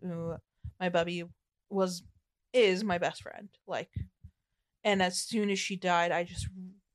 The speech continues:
I w-, immediately, like, one of the things that happened immediately was I recognized so succinctly what is in me that is her. Like, it's almost like I was color coded. I could, like, see, like, uh,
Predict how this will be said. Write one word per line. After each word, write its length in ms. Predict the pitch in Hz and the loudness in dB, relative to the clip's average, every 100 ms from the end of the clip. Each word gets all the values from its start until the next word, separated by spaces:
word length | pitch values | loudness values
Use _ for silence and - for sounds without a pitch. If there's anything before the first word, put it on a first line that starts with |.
| - | -2
I 180 | 175 175 | -2 -2
w-, 180 | 180 - | -6 -4
immediately, 840 | 175 175 170 170 185 196 220 220 | -2 -2 -2 -2 -2 -2 -4 -8
like, 160 | 226 180 | -6 -4
one 100 | 180 | -4
of 60 | 170 | -6
the 60 | 170 | -8
things 180 | 185 | -8
that 80 | 180 | -8
happened 260 | 185 185 175 | -8 -10 -10
immediately 720 | 170 165 175 196 208 220 240 _ _ _ _ | -12 -16 -16 -16 -16 -20 -20 _ _ _ _
was 140 | 196 190 | -8 -4
I 80 | 185 | -4
recognized 1120 | 190 190 202 196 190 180 175 175 175 - - _ _ _ _ _ _ | 0 0 0 -4 -2 -2 -2 -4 -8 -14 -20 _ _ _ _ _ _
so 380 | - - 226 226 | -6 0 2 2
succinctly 800 | - 202 - 202 196 180 165 170 | 2 -2 -2 -4 -4 -6 -10 -6
what 200 | 202 233 | 0 0
is 220 | 269 269 233 | 0 -4 -4
in 200 | 202 185 | -4 -4
me 180 | 185 | -4
that 200 | 190 175 | -4 -6
is 160 | 180 - | -8 -14
her. 280 | - 76 - _ _ _ _ _ - | -16 -16 -16 _ _ _ _ _ -6
Like, 120 | 214 | -2
it's 160 | 214 - | 0 2
almost 280 | 214 214 220 | 0 0 -2
like 100 | 208 | -2
I 100 | 190 | -2
was 160 | 185 | -4
color 380 | - - 175 175 - | -6 -2 -2 -2 -6
coded. 440 | 165 180 110 190 _ | -8 -6 -8 -12 _
I 40 | 196 | -18
could, 160 | 190 180 | -12 -10
like, 160 | 180 | -10
see, 500 | - - 185 185 185 - | -12 -10 -8 -8 -10 -10
like, 180 | 190 | -12
uh, 60 | 190 | -10